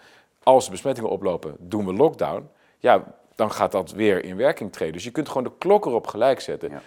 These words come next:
Speaker 1: Zolang er niet een fundamentele herbezinning komt op het principe van de lockdowns, krijgen we weer lockdowns.
Speaker 2: Ja.
Speaker 1: Jij wil nog wat water, zag ik. Ik zag jou
Speaker 2: Oh, ja,
Speaker 1: kijken.
Speaker 2: ja, maar jij ook. Ik zag jouw glas ook al leeg, eh, stromen. Eh, er is een globalistische machtsgreep,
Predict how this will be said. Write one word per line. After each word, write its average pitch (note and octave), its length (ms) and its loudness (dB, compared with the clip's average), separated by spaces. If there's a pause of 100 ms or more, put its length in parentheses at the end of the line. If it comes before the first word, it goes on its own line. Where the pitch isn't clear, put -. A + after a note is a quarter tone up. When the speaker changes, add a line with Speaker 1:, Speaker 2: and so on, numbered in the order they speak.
(100)
Speaker 1:
Zolang D3 360 2
er C3 60 4
niet B2+ 160 -2
een A2+ 220 -4
fundamentele A#2 960 4
herbezinning A2+ 1600 -2
komt F#2+ 280 -2
op G2 80 -6
het F#2+ 100 -16
principe C3 420 -10
van G2+ 100 -8
de F2 80 -4
lockdowns, A2+ 500 -2 (260)
krijgen B2 320 2
we F#2+ 60 0
weer F#2+ 160 -2
lockdowns. A2+ 480 -8 (500)
Speaker 2:
Ja. D#2 200 -18 (520)
Speaker 1:
Jij A2 140 -2
wil G2+ 100 -2
nog F#2+ 80 -8
wat E2+ 120 -12
water, G#2+ 300 -4
zag F#2 140 -12
ik. F2 60 -10
Ik - 60 -16
zag D#3+ 100 4
jou A#2+ 140 6
Speaker 2:
Oh, F#2 60 2
ja, F2+ 60 4
Speaker 1:
kijken. F2+ 180 2
Speaker 2:
ja, G2 60 2
maar G2+ 120 -2
jij F#2 240 4
ook. G#2+ 140 0
Ik - 80 -16
zag - 140 -14
jouw F#2+ 120 -4
glas F#2+ 240 -12
ook G#2+ 100 -14
al A2+ 120 -4
leeg, E2+ 300 -8
eh, D#2+ 140 -8
stromen. G2 640 -6 (480)
Eh, A#2+ 180 -6
er C#3 100 -2
is D3 140 -4
een B2+ 180 -6
globalistische C3 680 -4
machtsgreep, - 840 -8